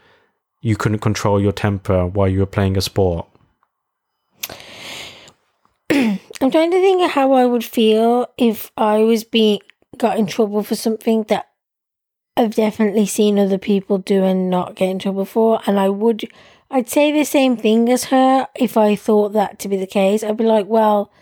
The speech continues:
Speaker 2: I think I would say that. I think a lot of people would say that. I think they would say,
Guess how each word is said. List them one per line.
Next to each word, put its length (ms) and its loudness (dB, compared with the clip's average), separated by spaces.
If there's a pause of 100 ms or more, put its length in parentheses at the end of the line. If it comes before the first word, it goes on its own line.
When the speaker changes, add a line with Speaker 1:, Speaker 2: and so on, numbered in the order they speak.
(1400)
Speaker 2:
I 100 -2
think 200 0
I 80 4
would 220 0
say 200 0
that. 140 -2
I 40 -4
think 200 -2
a 40 2
lot 220 2
of 80 0
people 280 -2
would 180 -8
say 260 -4
that. 240 -6
I 100 0
think 240 -2
they 160 4
would 160 -2
say, 400 2